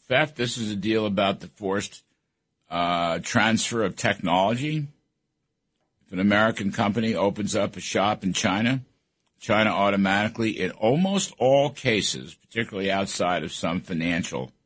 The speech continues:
exceptions, if you open up a company in China,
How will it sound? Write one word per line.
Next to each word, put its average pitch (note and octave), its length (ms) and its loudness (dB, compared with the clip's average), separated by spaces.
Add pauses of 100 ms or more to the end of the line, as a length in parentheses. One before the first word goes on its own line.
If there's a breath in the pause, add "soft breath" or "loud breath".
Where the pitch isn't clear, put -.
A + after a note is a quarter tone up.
(520)
exceptions, - 760 -6 (560)
if - 100 -20
you F2+ 140 2
open C#3 260 4
up C#3 200 2
a B2 60 -8
company A2+ 440 0
in G#2 80 0
China, F2+ 500 0